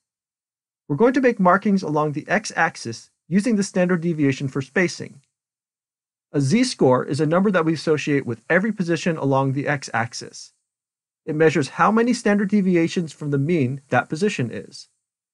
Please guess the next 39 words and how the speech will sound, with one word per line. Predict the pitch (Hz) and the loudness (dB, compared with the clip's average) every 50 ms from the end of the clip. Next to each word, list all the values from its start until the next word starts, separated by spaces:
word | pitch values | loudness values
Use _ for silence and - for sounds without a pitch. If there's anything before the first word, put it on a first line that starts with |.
| _ _ _ _ - | _ _ _ _ 0
For | - 180 | 0 2
example, | 165 143 196 208 208 196 - 131 120 131 147 - | 2 4 4 4 4 4 2 0 -2 -2 -4 -8
if | - 135 | -6 -2
we | 170 151 | 0 2
look | 165 214 247 294 | 2 2 0 0
at | - | -2
the | 269 | 0
number | 226 220 202 208 | 0 2 2 0
twenty, | - - - 175 135 120 113 123 131 _ _ _ _ _ - | -2 0 0 0 0 0 -2 -4 -8 _ _ _ _ _ -10
we | 151 139 | -4 -2
can | 196 156 | -2 -2
see | - - 233 226 | -2 -2 -2 -2
that | 185 165 - | -2 -2 -2
this | 180 175 - | -4 -4 -4
is | 143 131 - | -4 -8 -8
two | - - - 262 269 | -10 -2 0 0 0
standard | 254 - - 220 214 208 214 185 | 0 0 0 0 0 2 0 0
deviations | 202 196 180 185 160 151 139 - 170 151 143 | 0 0 0 0 0 0 -2 -2 -6 -6 -4
above | - 127 131 143 143 135 135 | -6 -2 0 0 0 0 0
the | |
mean, | 131 139 180 202 151 110 117 - - _ _ _ _ _ _ _ _ - | -2 0 0 0 0 -2 -4 -8 -12 _ _ _ _ _ _ _ _ -6
and | 151 143 135 | -4 -2 0
so | 165 | 0
the | 147 143 135 | -2 -2 -4
z-score | 135 175 226 254 247 - 220 202 196 | -2 0 0 0 0 0 0 0 0
for | 208 196 | 0 -4
twenty | - - 131 117 123 143 160 180 - | -4 -2 -2 -2 -2 -4 -6 -8 -10
is | - 147 139 | -10 -10 -10
two. | - - 262 196 117 - - _ _ _ _ _ _ _ _ _ _ _ _ _ _ _ _ _ _ _ _ | -4 -2 0 0 -2 -2 -8 _ _ _ _ _ _ _ _ _ _ _ _ _ _ _ _ _ _ _ _
The | - 180 | 0 2
number | 175 196 190 185 170 | 2 4 2 2 0
five | - - - 226 202 139 117 120 131 131 | -2 0 2 4 4 4 4 2 -2 -6
is | - 131 135 | -6 -8 -4
one | 143 165 175 180 | 0 0 0 0
standard | - - - 170 160 160 156 | 0 -2 -4 -4 -2 -4 -6
deviation | 151 156 151 147 139 135 135 139 123 120 | -8 -6 -2 -2 -2 -2 0 -2 -4 -4
below | 120 135 147 151 185 214 226 202 | -2 -2 -2 0 2 2 2 2
the | 147 123 | 2 0
mean, | 110 110 - - - - | -2 -2 -4 -6 -14 -20